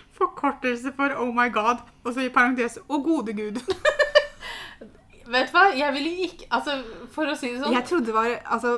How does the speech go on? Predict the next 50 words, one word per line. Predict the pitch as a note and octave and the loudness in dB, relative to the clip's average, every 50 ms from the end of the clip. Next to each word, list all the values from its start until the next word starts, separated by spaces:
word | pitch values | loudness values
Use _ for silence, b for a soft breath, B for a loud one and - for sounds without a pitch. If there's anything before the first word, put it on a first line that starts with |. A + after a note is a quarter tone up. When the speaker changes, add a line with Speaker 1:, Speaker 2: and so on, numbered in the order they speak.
| A#3 A#3 | -2 -4
Speaker 1:
den | A#3+ B3 B3 B3+ | -2 -2 0 0
norske | C4+ B3 - - - - G3 | 0 -2 -4 -8 -10 -8 -6
varianten | G3+ G3+ G#3 G3 G3 F#3+ - - C4+ | -4 -4 -4 -4 -6 -8 -6 -2 0
hadde | D4 B3 A#3 G3+ | 0 0 0 -2
jeg | G3 G3+ | -2 -4
vel | G3 G3+ | -6 -6
sett | G3+ - G#3 - | -8 -12 -14 -14
på | - G3+ | -12 -10
som | - G#3 G3 | -8 -6 -4
herregud, | - A#3 F#3+ F#3 F#3 - - F#3 B3 C#4 B3 G#3 | -4 -4 -4 -4 -6 -8 -6 -6 -4 -2 -2 0
Speaker 2:
Ja. | F#3 G3 G3 G#3+ | 0 0 0 0
Speaker 1:
ikke | A3+ G#3+ - - B3 C4 B3+ | 0 -4 -4 -4 -4 -4 -2
«Å, | A#3 A#3+ B3+ A#3 | -2 -2 -2 -2
gode | - B3 A#3+ G#3+ G3 G3 | -2 -2 -2 -2 -2 -4
Gud». | G3 G#3+ G#3+ | -2 0 2
Speaker 2:
Altså, | C#4 D4+ A#3 A3+ | 2 2 2 4
da | A3 G3+ | 4 4
har | A3 A3 G#3+ | 4 4 2
du | A3 A#3 A#3+ G#3+ G#3 - - - | 0 -2 -6 -8 -10 -14 -18 -8
oversatt | - B3 G#3 - - F#3 D3+ - - | -2 0 0 0 -2 -4 -10 -8 -6
det | F#3+ F3+ F3 F3+ F#3 F3+ F3+ - - _ _ _ _ _ _ _ _ _ _ - F3+ - - F#3 F3 - C3 B2+ B2 - - - - | -4 -4 -2 -2 -4 -4 -6 -12 -20 _ _ _ _ _ _ _ _ _ _ -20 -20 -18 -18 -18 -18 -18 -20 -20 -20 -20 -14 -8 -6
ord | G3 F3+ F3+ D#3 | -4 -4 -4 -4
for | - - G3 E3+ | -4 -4 -6 -6
ord. | - F3+ F#3 A3 G#3+ G3 - - | -6 -6 -6 -6 -6 -6 -8 -10
Speaker 1:
Mm. | A#3+ A3+ A3 A3 A3 A3 A3 - - | -8 -6 -6 -6 -6 -8 -10 -12 -8
Speaker 2:
Men | G3 G3 G3+ G3+ - | -6 -4 -4 -2 -2
«oh | G#3 F#3+ | -2 -2
my | F3+ F#3 F#3 F3+ | 0 0 -2 0
god» | F3+ E3+ F#3 G3 G3+ - | 0 0 -2 -2 -2 -4
er | - E3+ E3+ E3+ | -4 -4 -4 -4
jo | E3+ F3+ F#3 G3 G3 | -4 -4 -4 -4 -4
det | F#3+ G#3 - | -6 -6 -4
samme | G#3+ F#3+ E3 D#3 | -4 -4 -4 -6
som | - E3+ E3+ E3+ E3 | -8 -8 -10 -8 -2
herregud | - F#3+ F3+ E3 D3+ D3+ D3+ D3 D3+ D#3+ - - - - | -2 -2 -2 -2 -4 -8 -10 -10 -12 -12 -16 -20 -20 -16
vi | F#3+ F3+ E3+ | -12 -12 -10
sier | E3 F#3+ E3+ D#3 | -8 -8 -8 -8
her | D#3+ D3+ | -8 -10
i | D#3 | -12
Moss, | D#3 D#3 E3+ E3+ - - - - - - | -12 -12 -14 -14 -16 -20 -20 -20 -18 -16
eh, | F3+ E3+ - | -14 -10 -8
Moss | F3+ F#3+ A#3 A#3 - - - - - - - | -6 -6 -6 -8 -10 -14 -16 -18 -16 -10 -4
i | G#3 G3+ G3 | -2 -2 0
Norge. | G3 G3 F#3+ F3 E3 G3+ G3+ - B B B B B B B B B B - - | -2 -2 -4 -6 -6 -6 -8 -12 B B B B B B B B B B -10 -6
Speaker 1:
Eh, | A3 A#3 F#3+ C3+ C3 D3+ | -4 -4 -4 -6 -8 -6
neste | G#3+ C4 D#4 D4+ - - - - - B3+ | -2 -2 -2 -2 -2 -6 -8 -2 2 4
er | B3 A#3+ B3 B3 | 4 4 4 4
også | A#3+ A#3 - A#3+ | 0 -2 -2 -4
en | A3+ - | -4 -4
forkortelse, | B3 - - - A3 G#3 - - - - F#3+ G3 - - G#3+ A3 | -8 -12 -8 -6 -6 -6 -6 -10 -14 -14 -14 -10 -6 -4 -2 -2